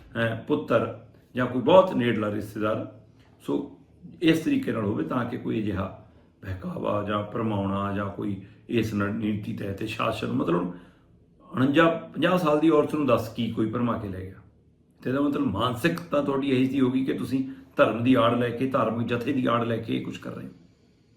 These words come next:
ਸੋ ਕਿਉਂਕਿ ਪਹਿਲਾਂ ਵੀ ਸ਼੍ਰੋਮਣੀ ਕਮੇਟੀ ਨੇ ਕਿਹਾ ਕਿ ਇਹ ਜਿਹਾ ਕੁਛ ਪਹਿਲਾਂ ਵੀ ਇੱਕ ਵਾਰ ਕਿਰਨ ਬਾਲਾ ਨਾਂ ਦੀ ਔਰਤ ਇਹ ਜਿਹਾ ਕੁਛ ਕਰ ਚੁੱਕੀ ਹੈ, ਤੇ ਹੁਣ ਇਹ, ਹੈ ਨਾ, ਕਪੂਰਥਲਾ ਦੀ ਰਹਿਣ ਵਾਲੀ ਸਰਬਜੀਤ ਕੌਰ ਨੇ ਇਸ ਕਾਰੇ ਨੂੰ ਅੰਜਾਮ ਦਿੱਤਾ।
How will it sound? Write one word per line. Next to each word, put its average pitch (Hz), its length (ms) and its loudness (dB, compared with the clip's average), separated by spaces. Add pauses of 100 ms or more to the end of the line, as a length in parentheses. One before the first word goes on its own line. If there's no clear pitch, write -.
(280)
ਸੋ 98 340 -6 (560)
ਕਿਉਂਕਿ 139 220 4
ਪਹਿਲਾਂ 190 420 6
ਵੀ 165 340 4
ਸ਼੍ਰੋਮਣੀ 123 320 2
ਕਮੇਟੀ 123 380 -2
ਨੇ 127 100 4
ਕਿਹਾ 139 180 -4
ਕਿ 156 140 -4
ਇਹ 131 160 4
ਜਿਹਾ 139 100 2
ਕੁਛ - 160 -4
ਪਹਿਲਾਂ 160 300 2
ਵੀ 151 80 0
ਇੱਕ 131 120 -4
ਵਾਰ 131 100 0
ਕਿਰਨ 131 260 -2
ਬਾਲਾ 123 320 0
ਨਾਂ 117 220 0
ਦੀ 117 160 -2
ਔਰਤ 113 320 -2 (340)
ਇਹ 101 60 -8
ਜਿਹਾ 113 100 -4
ਕੁਛ 113 180 -8 (260)
ਕਰ 120 100 -4
ਚੁੱਕੀ - 380 -10
ਹੈ, - 200 -12 (320)
ਤੇ 127 80 0
ਹੁਣ 117 320 2
ਇਹ, 139 400 6 (400)
ਹੈ 123 80 2
ਨਾ, 123 60 4
ਕਪੂਰਥਲਾ 120 600 -2
ਦੀ 117 100 4
ਰਹਿਣ 117 180 0
ਵਾਲੀ 123 140 0
ਸਰਬਜੀਤ 113 440 -4
ਕੌਰ 113 240 0
ਨੇ 107 220 -6 (300)
ਇਸ 107 140 -4
ਕਾਰੇ 101 260 -2
ਨੂੰ 101 100 -2
ਅੰਜਾਮ 104 280 -2
ਦਿੱਤਾ। 98 400 -8